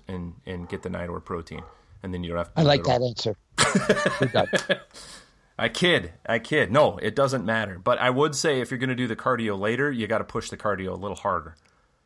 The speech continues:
Speaker 2: Yes.
Speaker 1: 'Cause it is a, a little bit different when you wake up, you're doing, like, a fasted cardio in the morning and then hitting a hard training session later in the day.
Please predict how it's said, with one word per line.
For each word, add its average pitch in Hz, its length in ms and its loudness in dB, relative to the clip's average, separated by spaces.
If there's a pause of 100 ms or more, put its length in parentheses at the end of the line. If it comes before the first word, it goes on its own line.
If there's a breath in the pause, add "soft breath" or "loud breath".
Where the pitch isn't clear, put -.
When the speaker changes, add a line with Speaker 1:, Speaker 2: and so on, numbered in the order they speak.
(360)
Speaker 2:
Yes. - 520 2 (500)
Speaker 1:
'Cause 95 120 -10
it 101 100 -4
is 104 140 -2
a, 113 40 2
a 104 140 0
little 151 320 2
bit 143 160 2
different 131 300 0
when 120 100 -2
you 107 80 -2
wake 113 220 0
up, 113 180 2
you're 107 80 -6
doing, 101 200 -4
like, 95 120 -4
a 90 60 -6
fasted 101 460 -6
cardio 98 420 -2
in 95 80 -4
the 92 60 -6
morning 98 580 -4
and 104 140 -6
then 98 140 -2
hitting 101 260 -2
a 95 40 0
hard 107 320 -2
training 98 360 -6
session 98 340 -6
later 95 240 -6
in 90 80 -6
the 87 100 -6
day. 95 340 -6